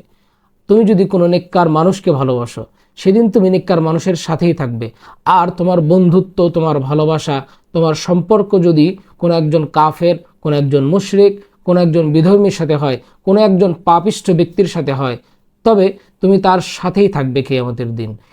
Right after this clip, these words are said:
এই জন্য আমাদেরকে খুব সাবধান থাকতে হবে বন্ধু নির্বাচন করার ক্ষেত্রে, আমাদের সাথী নির্বাচন করার ক্ষেত্রে। এমন কারো সাথে আমরা অন্তরঙ্গ সম্পর্ক তৈরি করব না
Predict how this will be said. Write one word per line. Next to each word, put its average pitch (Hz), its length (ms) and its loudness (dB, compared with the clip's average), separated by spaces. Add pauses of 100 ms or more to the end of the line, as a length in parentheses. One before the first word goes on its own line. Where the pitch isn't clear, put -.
এই 175 120 2
জন্য 208 260 2
আমাদেরকে 180 720 2 (220)
খুব 175 120 -4
সাবধান 180 500 -2
থাকতে 180 340 -6
হবে 151 380 0 (260)
বন্ধু 180 300 4
নির্বাচন 160 480 0
করার 131 240 -4
ক্ষেত্রে, 127 480 -8 (180)
আমাদের 165 240 0
সাথী 170 360 0
নির্বাচন 156 480 0
করার 127 240 -6
ক্ষেত্রে। 120 480 -12 (320)
এমন 190 320 2
কারো 175 240 0
সাথে 170 300 -6
আমরা 160 400 0 (180)
অন্তরঙ্গ 180 560 2
সম্পর্ক 170 520 -2
তৈরি 170 320 2
করব 151 320 0
না 135 200 -6